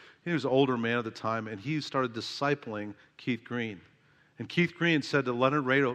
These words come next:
Ravenhill, this old, strong evangelist, he said, he said, "Leonard, why am I still struggling in some of these areas? Why am I still struggling with my character and with my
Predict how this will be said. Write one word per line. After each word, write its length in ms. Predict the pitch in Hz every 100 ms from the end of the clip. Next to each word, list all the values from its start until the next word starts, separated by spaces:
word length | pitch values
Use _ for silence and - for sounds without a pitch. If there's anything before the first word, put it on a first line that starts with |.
| 139
Ravenhill, 320 | 131 120 110
this 160 | 101 -
old, 360 | 127 139 143 -
strong 580 | - - 127 127 131 110
evangelist, 520 | 104 120 110 104 -
he 80 | -
said, 240 | 131 117 - - -
he 60 | 139
said, 200 | - 131
"Leonard, 340 | 123 175 175 - -
why 320 | 117 139 190
am 140 | 214 165
I 40 |
still 220 | 135 165
struggling 560 | - - 135 160 147 123
in 60 | 113
some 180 | 120
of 60 | 113
these 160 | 107 107
areas? 260 | 104 90
Why 200 | 127 165
am 100 | 180
I 20 |
still 220 | 143 - 151
struggling 480 | - 151 143 123
with 100 | 110
my 120 | 110 104
character 600 | - 143 131 113 113 107
and 80 | 107
with 140 | 107
my 140 | 120